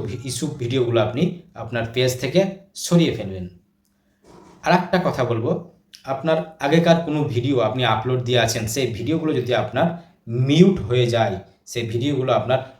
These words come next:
এখনই আপনি আপনার পেজ থেকে কিন্তু সরিয়ে ফেলুন, ঠিক আছে? তো ভিডিওটি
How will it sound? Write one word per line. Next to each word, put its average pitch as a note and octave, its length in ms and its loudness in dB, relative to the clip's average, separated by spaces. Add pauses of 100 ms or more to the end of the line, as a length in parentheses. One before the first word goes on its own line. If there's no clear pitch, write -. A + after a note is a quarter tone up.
(140)
এখনই G3 380 4
আপনি A#2+ 220 2
আপনার A2+ 280 -2
পেজ A2+ 200 -4
থেকে A2+ 200 -6
কিন্তু G#2+ 240 -4 (380)
সরিয়ে E3 360 2
ফেলুন, F2 280 -6 (1300)
ঠিক F3 120 -4
আছে? C#3 180 -4 (560)
তো A#2 60 -10
ভিডিওটি B2+ 420 -2